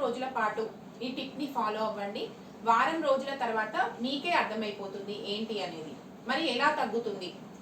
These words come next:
ఈ మోకాల నొప్పులు, జాయింట్ పెయిన్స్ అనేవి? మీరు ఏ టాబ్లెట్స్ వేసుకోకుండా, ఎందుకంటే ఇప్పుడు దాదాపు చాలా పెయిన్స్ ఉంటాయి, త్రీ మంత్స్, సిక్స్ మంత్స్ నుంచి ఈ పెయిన్స్‌తో బాధపడే వారు ఎవరైతే ఉంటారో, ఈ ఎముకల నొప్పులు, మెయిన్గా మోకాల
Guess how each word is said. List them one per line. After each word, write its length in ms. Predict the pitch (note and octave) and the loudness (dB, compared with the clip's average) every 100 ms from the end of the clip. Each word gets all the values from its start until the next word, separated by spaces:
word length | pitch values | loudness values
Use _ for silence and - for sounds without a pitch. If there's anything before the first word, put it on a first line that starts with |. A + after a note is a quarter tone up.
| A#3 | 0
ఈ 40 | A#3 | 2
మోకాల 300 | A#3 A#3+ A#3+ A3+ | 4 4 4 4
నొప్పులు, 300 | G#3+ G#3 G#3 G#3 | -2 -4 -2 2
జాయింట్ 280 | F#3+ G3 G3+ | 2 2 -2
పెయిన్స్ 280 | F#3+ F3 F3 F3 | -6 -6 -6 -8
అనేవి? 280 | D#3 D3+ - - - - - - | -8 -10 -12 -14 -14 -16 -14 -6
మీరు 160 | - D#4 G#3 A3 | -4 -2 4 6
ఏ 20 | B3+ E4 D#4 | 6 4 6
టాబ్లెట్స్ 420 | A#3+ A#3 A#3+ - | 6 6 2 2
వేసుకోకుండా, 720 | G#3 G3+ - A3+ G#3 F#3 F3 E3+ G#3 | 2 2 0 -2 -2 -6 -4 -6 -4
ఎందుకంటే 300 | A3+ A#3 A#3+ B3+ | -4 -2 0 -2
ఇప్పుడు 160 | A#3 G#3+ | 0 2
దాదాపు 420 | G#3 A3+ B3 C4+ D4 - - - | 2 2 0 0 -6 -8 -14 -4
చాలా 220 | A#3 A3+ C4+ C4 | 0 2 2 0
పెయిన్స్ 220 | A#3+ A#3 | -2 -2
ఉంటాయి, 200 | A#3 A3 A3+ | -2 -2 -2
త్రీ 140 | A#3 A#3+ | 0 2
మంత్స్, 240 | A#3 - G#3+ | 0 0 -2
సిక్స్ 180 | B3 - B3+ | -4 -6 -6
మంత్స్ 240 | B3 A#3 A#3 | -4 -2 -2
నుంచి 200 | A3 B3+ A3+ | -2 -4 -4
ఈ 40 | A#3 | 0
పెయిన్స్‌తో 380 | A3 A3+ A#3 A#3+ G#3+ | 0 0 -2 0 0
బాధపడే 400 | G#3 G#3+ G#3+ G#3 | 0 0 0 0
వారు 140 | F#3+ F#3+ | 0 -2
ఎవరైతే 280 | G3 G3 G3+ F3+ | -4 -4 -6 -6
ఉంటారో, 280 | - F3 A#3 G#3+ | -4 -2 -2 -2
ఈ 20 | A3 A3+ | 0 0
ఎముకల 280 | C4+ C#4 B3+ A3+ | 2 2 2 0
నొప్పులు, 280 | - D#3+ - - - - A3 | -2 -6 -6 -12 -16 -4 0
మెయిన్గా 260 | A#3 C4 C4+ | 2 2 2
మోకాల 300 | A3+ - B3 | 0 2 0